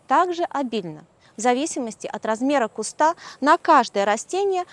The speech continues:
следует вылить от ведра до трёх-четырёх вёдер чистой воды. Если вода не впитываете, про-, не впитывается, проведите полив в несколько приёмов. И, конечно, количество поливов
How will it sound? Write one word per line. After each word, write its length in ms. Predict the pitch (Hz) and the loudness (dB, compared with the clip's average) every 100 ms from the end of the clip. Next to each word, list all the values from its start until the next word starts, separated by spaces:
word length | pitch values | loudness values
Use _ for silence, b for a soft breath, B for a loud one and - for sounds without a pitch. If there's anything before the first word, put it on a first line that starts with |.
| B | B
следует 640 | - 254 285 214 185 185 _ | -8 -2 0 0 -4 -6 _
вылить 420 | 208 247 208 175 - | -6 -4 -4 -6 -4
от 240 | 302 302 254 | 0 0 0
ведра 440 | 247 254 311 359 _ _ | -2 2 2 2 _ _
до 140 | 214 254 | -4 -2
трёх-четырёх 760 | 381 440 - 254 226 214 - | 0 0 -4 -8 -4 -4 -4
вёдер 400 | 214 311 330 330 B B _ | 0 0 2 -2 B B _
чистой 500 | - 311 - 330 330 - | -4 -2 -2 -8 -10 -14
воды. 420 | - 208 202 160 - _ _ _ _ _ _ B B B | -6 -4 -4 -8 -14 _ _ _ _ _ _ B B B
Если 320 | 220 262 - | 0 0 2
вода 220 | 269 262 | 0 0
не 160 | 269 262 | 0 -2
впитываете, 600 | - 370 285 196 - - _ | -2 -2 -2 -6 -6 -14 _
про-, 160 | 311 - | -2 -2
не 220 | 208 240 | -2 -6
впитывается, 800 | - 349 339 233 185 - - - B B - | -4 -4 -2 -4 -4 -8 -16 -18 B B -2
проведите 440 | 294 381 480 349 | 0 2 0 0
полив 360 | - 247 302 - _ | 0 0 0 -4 _
в 60 | 220 | -4
несколько 480 | 233 262 269 233 220 | -4 -4 -6 -6 -8
приёмов. 500 | 220 196 175 147 - _ _ _ _ _ _ B B B | -6 -6 -8 -10 -18 _ _ _ _ _ _ B B B
И, 240 | 269 262 254 | -2 0 0
конечно, 540 | 277 285 294 - 220 - - | 0 2 0 -2 -4 -6 0
количество 580 | 269 277 254 - - 202 | 2 2 -2 -6 -8 -4
поливов 560 | 220 220 277 359 196 | 0 2 2 0 -2